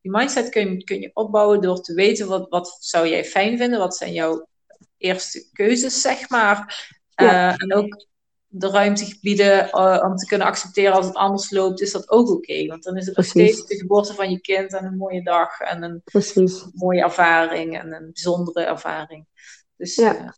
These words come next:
Speaker 1: ja,
Speaker 2: Ja.
Speaker 1: mooi.
Speaker 2: Ja, en daarin inderdaad, hè, de, de, dat is denk ik wel een goede toevoeging, dat je inderdaad wel weet wat de opties zijn.
Speaker 1: Ja.
Speaker 2: En want ik kan me ook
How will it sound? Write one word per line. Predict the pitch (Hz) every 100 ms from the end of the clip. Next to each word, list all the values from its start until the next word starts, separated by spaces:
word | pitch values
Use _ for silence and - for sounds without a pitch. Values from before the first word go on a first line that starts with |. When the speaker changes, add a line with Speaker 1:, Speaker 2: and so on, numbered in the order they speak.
| _ _
Speaker 1:
ja, | _ 196 170
Speaker 2:
Ja. | 165
Speaker 1:
mooi. | 180 185 160 175 - _ _ - - -
Speaker 2:
Ja, | 247 -
en | 214
daarin | 220 226 226
inderdaad, | 214 214 220 226 247
hè, | 208
de, | 202 - 170 -
de, | 180 -
dat | 202 208
is | -
denk | 196
ik | 190
wel | 190 185
een | 185
goede | 208 202 175
toevoeging, | - 226 247 240 214
dat | 202 202
je | 170
inderdaad | 185 175 175
wel | 185 180
weet | 185 180
wat | 180 180
de | -
opties | 170 - 160 160
zijn. | 165 139 82 - _ _ _ _ _
Speaker 1:
Ja. | - 190 - - _ _ _ _
Speaker 2:
En | 185
want | 196 202
ik | 185
kan | 202
me |
ook | 185